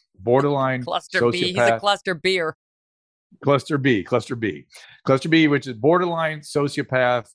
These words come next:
Speaker 1: narcissist, and histrionic. And then people are, we, we talked a little earlier about psychopath versus, versus sociopath. They're very much related. So those four make up the cluster B. And by about nineteen ninety-two, I noticed it was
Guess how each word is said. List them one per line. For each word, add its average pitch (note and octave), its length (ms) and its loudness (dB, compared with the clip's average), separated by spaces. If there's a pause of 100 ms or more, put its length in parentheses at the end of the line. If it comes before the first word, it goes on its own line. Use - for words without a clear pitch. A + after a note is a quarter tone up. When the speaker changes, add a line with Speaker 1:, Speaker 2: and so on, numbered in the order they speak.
Speaker 1:
narcissist, A#2 920 -2 (100)
and G2+ 160 -4
histrionic. F#2+ 640 -6 (440)
And G2 260 -6 (200)
then G#2 240 -4
people C3 240 -4
are, A2+ 180 2
we, B2+ 180 0
we B2+ 140 -6
talked C3 260 0
a A#2+ 40 -4
little A2+ 140 -2
earlier A2 100 0
about G#2 220 -6
psychopath G2+ 560 -4
versus, - 440 -12
versus G2 380 -6
sociopath. G2+ 560 -4
They're F#2+ 220 -10
very G#2 200 -2
much G2 220 -10
related. F#2 400 -6 (380)
So D3+ 160 4
those F#3+ 160 4
four E3+ 500 4
make B2+ 240 -6
up B2 160 -6
the A2+ 60 -10
cluster A2+ 400 -4
B. G#2 420 -2 (260)
And A#2+ 140 0
by C#3+ 80 4
about C#3+ 220 0
nineteen F3+ 400 0
ninety-two, D3 640 -2
I B2+ 100 0
noticed C#3+ 480 -2
it C3+ 120 0
was C#3+ 180 0